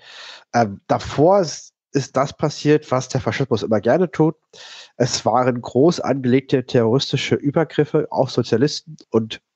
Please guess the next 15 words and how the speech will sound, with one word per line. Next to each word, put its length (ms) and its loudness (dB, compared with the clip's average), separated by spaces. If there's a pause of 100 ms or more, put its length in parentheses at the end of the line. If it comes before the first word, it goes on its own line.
(160)
Kommunisten. 720 -2 (600)
Äh, 180 4
Schlägerdrücks 800 -2 (240)
haben 480 -2
Parteilokale, 840 0
Gewerkschaftshäuser 840 0
und 180 -8
Zeitungsredaktionen 800 0
verwüstet. 560 0 (680)
Sie 120 0
zwangen 520 0
Gemeindeverwaltung 920 0
zur 220 -4
Demission, 540 0
also 180 -2